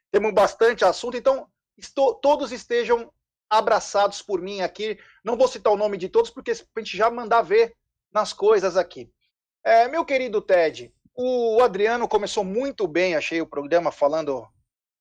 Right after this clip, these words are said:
o, o quanto ele ficou feliz. Eu quero que você fale um pouquinho do jogo, né? Do jogo em si.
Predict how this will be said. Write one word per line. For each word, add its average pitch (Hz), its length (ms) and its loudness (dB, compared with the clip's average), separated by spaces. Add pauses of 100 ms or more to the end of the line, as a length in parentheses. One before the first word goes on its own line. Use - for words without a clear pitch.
(120)
o, - 380 -10
o 127 40 -10
quanto 180 260 -6
ele 180 120 -4
ficou - 180 -12
feliz. 151 480 -10 (280)
Eu 277 80 -2
quero 294 180 0
que 294 80 -12
você 277 260 -2
fale 254 220 0
um 254 80 -6
pouquinho 262 380 -4
do 262 180 -4
jogo, 202 500 2
né? 208 200 -4
Do 185 120 -6
jogo 220 280 0
em 180 80 -12
si. 233 400 -14